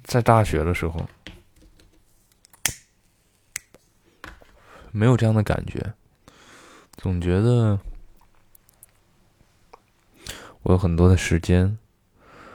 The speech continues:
有很多的可能性，嗯，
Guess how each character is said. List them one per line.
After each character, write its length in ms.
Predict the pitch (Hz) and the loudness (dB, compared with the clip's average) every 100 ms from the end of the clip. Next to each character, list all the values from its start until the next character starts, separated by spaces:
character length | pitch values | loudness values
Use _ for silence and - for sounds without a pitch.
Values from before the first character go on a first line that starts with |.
| - - - - - - _ | -20 -20 -20 -20 -20 -20 _
有 140 | - 90 | -2 2
很 160 | 90 | 4
多 140 | 85 85 | 6 4
的 80 | 87 | 4
可 200 | - 82 | 2 2
能 200 | 82 85 | 2 -2
性， 380 | - 92 85 - - _ _ _ _ _ _ _ _ _ _ _ _ _ | 2 2 2 -4 -16 _ _ _ _ _ _ _ _ _ _ _ _ _
嗯， 420 | - 58 55 50 | -12 -10 -10 -10